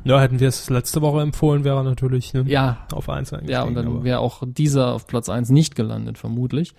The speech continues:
Speaker 1: Fast and Furious five.
Speaker 2: Ja, der fünfte Film der Fast and Furious-Reihe.
Speaker 1: Immerhin hat man sich da beim Titel dieses Mal nicht so verhaspelt wie, wie beim letzten.
Speaker 2: <laughs> Ja, der Originaltitel ist Fast Five.
Speaker 1: Ja gut,
Speaker 2: Ja,
Speaker 1: aber
Speaker 2: also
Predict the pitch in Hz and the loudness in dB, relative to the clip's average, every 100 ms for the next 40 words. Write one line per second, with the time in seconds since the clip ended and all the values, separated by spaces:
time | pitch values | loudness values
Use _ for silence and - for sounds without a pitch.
0 | - - - 127 120 - - 131 117 - | -20 -20 -8 -4 -4 -8 -8 -6 -6 -8
1 | - 107 113 110 104 107 - - - - | -10 -6 -4 -4 -6 -8 -10 -10 -10 -12
2 | - - - - - - 120 110 - - | -12 -12 -14 -16 -8 -8 -4 -4 -4 2
3 | 165 - 127 139 131 120 120 120 117 120 | 2 2 -4 -2 -2 0 -4 -2 -4 -2
4 | 135 139 127 - 120 127 127 - - - | -2 -2 -4 -4 -2 0 -2 -6 -20 -20
5 | - _ - 196 180 160 - 147 139 - | -20 _ 0 4 4 4 2 2 2 2
6 | 131 127 123 151 135 131 120 117 117 113 | 4 4 4 2 2 2 0 0 0 0
7 | - 110 110 113 - 131 123 - 117 113 | 0 -2 0 -2 0 -2 2 4 6 4
8 | 117 120 123 123 143 - - 117 151 - | 2 2 2 4 4 0 -4 -2 -2 -2
9 | 139 - 143 - - 139 - 381 - - | -6 2 6 8 8 8 8 6 6 6
10 | 151 151 262 277 - 170 165 151 147 139 | 6 6 2 2 2 2 4 6 6 4
11 | 139 147 196 180 156 - 151 - 185 131 | 4 2 2 0 0 0 -2 0 -2 -2
12 | 107 - _ - - _ _ _ _ _ | -4 -10 _ -20 -20 _ _ _ _ _
13 | _ _ 131 135 220 165 - 131 135 135 | _ _ 0 4 4 2 0 2 4 4
14 | 139 131 131 127 | 2 2 4 2